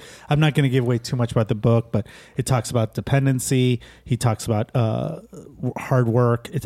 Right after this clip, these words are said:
it, it's just a great, great story. And then after Guns N' Roses, his life after Guns N' Roses, he was in a lot of bands afterwards that were very successful. So if you're a musician or you just like to hear about people's struggles in their lives, uh, that is the book that, one of the,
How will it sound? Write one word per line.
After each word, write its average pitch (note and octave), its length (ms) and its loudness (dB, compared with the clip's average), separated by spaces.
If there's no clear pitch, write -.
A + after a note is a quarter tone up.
it, D3 180 -2
it's - 140 -4
just F#3 160 0
a E3 40 2
great, B2+ 720 0
great A#2 340 0
story. - 720 -2
And D3+ 160 2
then E3 120 0
after E3+ 360 0
Guns B2 280 -4
N' A#2+ 80 -4
Roses, B2+ 300 -6
his A#2+ 140 0
life B2+ 220 0
after C3 300 0
Guns A#2 280 -6
N' C3+ 60 -8
Roses, C3+ 180 -10
he B2 80 0
was A2+ 120 0
in A#2 80 0
a A2+ 80 0
lot A2+ 180 0
of A2+ 100 -4
bands A#2+ 280 -2
afterwards B2+ 520 -6
that B2+ 100 -4
were B2 100 -4
very A#2+ 180 -4
successful. C3+ 560 -6
So C3+ 260 0
if C#3 120 0
you're E3 160 4
a F3 60 0
musician D#3+ 400 0
or C#3+ 160 0
you D3 100 0
just D3 220 -2
like D3+ 140 -2
to B2 120 -2
hear C3 160 2
about B2 240 -2
people's B2 380 -4
struggles A#2 540 0
in G2+ 80 -6
their G#2+ 160 -2
lives, A2+ 320 -6
uh, C3 320 -4
that B2+ 340 0
is A#2 380 -2
the A#2+ 140 0
book A2+ 320 -2
that, A#2+ 200 -2
one C3+ 160 2
of B2 80 2
the, A2+ 200 2